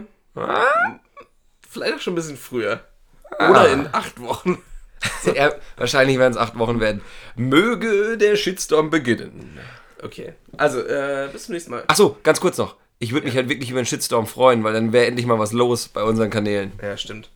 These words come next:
Speaker 2: Genau,
Speaker 1: Also,
Speaker 2: schreibt uns mal gefälligst.
Speaker 1: genau.
Speaker 2: Oder bewertet uns.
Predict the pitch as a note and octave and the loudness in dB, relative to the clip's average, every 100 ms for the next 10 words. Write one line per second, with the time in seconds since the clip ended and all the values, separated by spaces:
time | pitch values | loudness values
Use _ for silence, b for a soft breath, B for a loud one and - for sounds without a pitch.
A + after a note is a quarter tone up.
0 | - _ - A2 G#2 G2+ F#2+ F3+ A2+ A#2 | -20 _ -6 -2 -2 -4 -4 -8 -6 -8
1 | A#2 A2 A2+ A2+ - - A2 A#2 A#2+ A2 | -4 -6 -6 -12 -18 -4 0 2 2 -2
2 | G#2 B2 C3 F#2+ - | -6 -6 -8 -12 -14